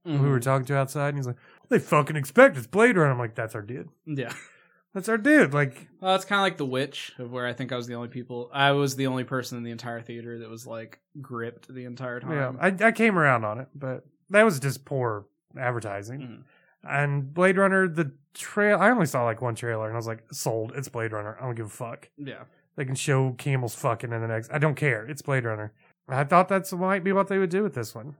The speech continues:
Speaker 2: Well, it's the same guy that did Enemy
Speaker 1: And
Speaker 2: and
Speaker 1: Arrival.
Speaker 2: Sicario.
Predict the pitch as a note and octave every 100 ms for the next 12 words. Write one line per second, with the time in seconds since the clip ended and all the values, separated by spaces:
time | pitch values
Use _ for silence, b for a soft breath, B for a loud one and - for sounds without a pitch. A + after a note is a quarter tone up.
0 | _ b b - E3+ F#3+ F#3+ G3 F3+ D#3
1 | C#3+ C3 B2 A#2+ D3 D#3+ F#3 A#3 C#4+ _
2 | _ _ - B2+ C3 C3 A#2+ B2+ C3+ F3+
3 | G#2 G#2 - - C#3 C#3+ C3 C3 C#3 E3+